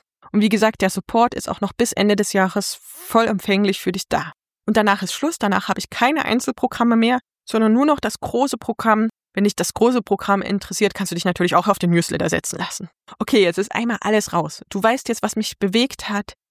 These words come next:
Du weißt, wie ich vorgegangen bin. Du weißt, wie es weitergeht. Der Flash-Sale, danach nur noch das Einzelprogramm, die Einzelcoachings.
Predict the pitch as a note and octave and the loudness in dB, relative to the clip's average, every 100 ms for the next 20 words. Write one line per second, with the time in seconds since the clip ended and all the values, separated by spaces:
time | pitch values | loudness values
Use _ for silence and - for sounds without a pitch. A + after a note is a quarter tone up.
0 | _ _ - G3 A3 - G#3 - B3+ B3 | _ _ -2 0 0 0 -4 0 2 2
1 | G3 F#3 G3 F#3 G3 F#3+ G3 G#3 - - | 2 2 2 0 0 0 0 0 -2 -2
2 | G#3 G#3+ G#3+ G#3 G3+ G#3+ A3 - G3 - | 0 0 0 0 -2 -2 -8 -4 -4 -2
3 | - F#3+ F#3+ G3+ G3+ - F#3+ F#3+ G#3 - | -2 0 0 0 0 0 -4 -4 -8 -4
4 | E3+ F#3 F#3+ - - - F3+ F#3+ _ - | -4 -4 -8 -8 -8 -2 -2 -2 _ -6
5 | - D#3 A3+ A#3+ A#3 - G#3+ G#3+ - G3 | 0 2 2 0 -2 0 0 0 -2 -2
6 | G3 - | -2 -6